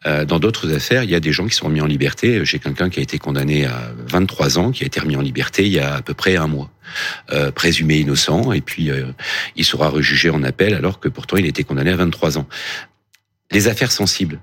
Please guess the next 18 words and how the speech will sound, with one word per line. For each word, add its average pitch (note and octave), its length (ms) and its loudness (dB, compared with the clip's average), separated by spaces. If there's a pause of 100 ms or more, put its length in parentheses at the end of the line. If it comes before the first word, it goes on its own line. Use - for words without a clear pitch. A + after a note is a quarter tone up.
Jubilard, F#2 380 0
c'est - 120 -6
une F2 60 0
affaire E2 240 0
sensible. - 460 -2
Dès B2+ 80 4
que C3 60 2
c'est C3 100 2
médiatique, F2+ 460 0
c'est - 120 0
sensible, F2 420 -2
c'est - 140 -2
suivi. E2 400 0 (540)
Euh, D#2+ 560 4
on F#2+ 120 0
va G2+ 160 4
se A#2 140 0
servir D2+ 500 -2